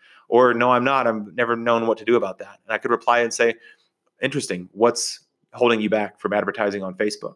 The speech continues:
And now we're having a conversation. Right? Or th-, or if they say, "Hey, I'm crushing it and I don't need your help," I'd say, "That's amazing. Curious what your, uh, what's your offer? Like, what's your landing page look like that's going so well? I love to learn from people like you that are doing so great."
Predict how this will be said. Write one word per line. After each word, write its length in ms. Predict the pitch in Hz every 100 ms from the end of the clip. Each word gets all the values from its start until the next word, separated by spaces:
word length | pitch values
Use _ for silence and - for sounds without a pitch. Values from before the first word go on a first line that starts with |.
| _
And 60 | 110
now 100 | 113
we're 60 | 110
having 220 | 107 101
a 40 |
conversation. 600 | 95 98 92 - - - _ _ _ _ _ _ _ _
Right? 160 | 101 104
Or 60 | 104
th-, 140 | 113
or 80 | 120
if 60 | 113
they 60 |
say, 160 | 104 110
"Hey, 260 | 131 110 - - -
I'm 160 | 120 127
crushing 380 | - 123 - 95
it 240 | 95 95
and 80 | 104
I 60 | 101
don't 180 | 117
need 140 | 110 92
your 100 | 101
help," 200 | 139 143
I'd 120 | -
say, 100 | 123
"That's 200 | 127 131
amazing. 540 | 120 147 147 101 139 _ _ - - _ _
Curious 320 | 143 139 131
what 180 | 120 117
your, 280 | 113 107 - _ _ -
uh, 200 | 104 101
what's 240 | 113 120
your 100 | 98
offer? 300 | 98 - -
Like, 140 | 110 110
what's 160 | 131
your 100 | 139
landing 300 | 113 107 117
page 180 | 113 104
look 180 | 95 98
like 140 | 104
that's 140 | 101 -
going 240 | 104 104
so 160 | - 98
well? 200 | 101 98
I 80 | 104
love 340 | 101 107 101
to 120 | - 101
learn 360 | 101 98 92
from 120 | - 92
people 260 | 117 104
like 300 | 101 107 104
you 160 | 113 92
that 160 | 80
are 40 | 95
doing 280 | 104 101 92
so 180 | 98
great." 300 | 87 101 101